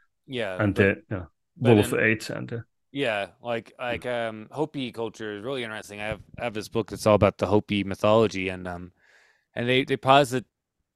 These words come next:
Speaker 1: the idea of, like, you know, cataclysms and, and the world is reformed, and,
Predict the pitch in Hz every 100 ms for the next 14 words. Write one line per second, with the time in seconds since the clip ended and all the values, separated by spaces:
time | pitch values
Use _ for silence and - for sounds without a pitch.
0 | _ _ 120 120 107 113 131 117 107 107
1 | 92 - - 110 104 104 - _ _ -
2 | 113 113 110 117 110 110 120 110 98 95
3 | 90 - 101 98 92 90 95 98 98 98
4 | 104 - 107 113 123 104 92 90